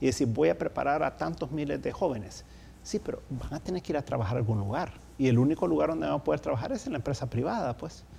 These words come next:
Porque la empresa privada es la que genera el noventa por ciento de los empleos del país. Entonces tú decís, "Bueno, y entonces aquí falta la otra pata, ¿verdad? <laughs> ¿Cómo hago que la empresa privada pueda generar más empleos?". Pero el mensaje no está ahí.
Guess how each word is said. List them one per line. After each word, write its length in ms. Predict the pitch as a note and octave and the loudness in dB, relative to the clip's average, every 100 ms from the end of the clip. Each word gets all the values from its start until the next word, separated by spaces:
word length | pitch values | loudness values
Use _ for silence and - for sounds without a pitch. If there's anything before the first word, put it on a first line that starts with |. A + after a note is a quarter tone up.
| - - - | -18 -18 -6
Porque 220 | - B2 | -2 2
la 60 | B2+ | 2
empresa 260 | A#2 B2 D#3 | 2 0 0
privada 300 | D3 C#3+ E3+ | 2 2 2
es 60 | |
la 100 | F3 | -2
que 100 | D#3+ | -2
genera 240 | C#3 C3+ C#3+ | -2 -2 -2
el 60 | |
noventa 340 | C#3 C3 C#3 C3 | -2 -2 -4 -6
por 160 | B2 | -6
ciento 300 | - C3+ - | -4 -4 -2
de 40 | B2 | -4
los 140 | - | -4
empleos 340 | A2+ - B2+ | -4 -4 -2
del 140 | A#2+ A2 | -2 -4
país. 400 | - G#3+ A#3 - - - - | -4 -6 -6 -14 -20 -20 -18
Entonces 380 | - D#3+ F#3+ F3+ | 0 2 4 2
tú 140 | - E3+ | 4 4
decís, 260 | D#3+ F3 | 4 2
"Bueno, 280 | D3+ D#3 B2+ | 2 0 0
y 140 | - B2 | 2 4
entonces 640 | A#2 C3+ A#2+ D#3+ C#3+ - | 4 2 2 0 -2 -4
aquí 220 | - - | -6 -4
falta 280 | - E3+ E3 | -2 -2 0
la 120 | C#3+ | 0
otra 160 | C3+ B2 | 0 -2
pata, 360 | - - A2+ G#2+ | -4 -2 -2 -2
¿verdad? 160 | B2 | -4
<laughs> 180 | - - | -4 -2
¿Cómo 180 | F#3+ E3 | 2 4
hago 180 | D#3 E3 | 2 2
que 120 | D#3 | 2
la 80 | C3+ | 0
empresa 360 | A#2 D3 D#3+ | 0 -2 -2
privada 440 | - C3 C#3 D#3+ - | -2 2 4 2 2
pueda 200 | C#3+ C#3 | 2 2
generar 400 | C3+ B2 C3 B2 | 0 0 0 0
más 220 | C3+ - | -4 -4
empleos?". 540 | A2 - - - - - - - - | -4 -2 -4 -4 -8 -18 -20 -20 0
Pero 100 | D#3 | 4
el 80 | C#3 | 6
mensaje 380 | C3 A#2 C#3 C#3+ | 4 0 -2 0
no 100 | B2+ | 0
está 160 | - G#2 | -2 -2
ahí. 220 | F3+ | -2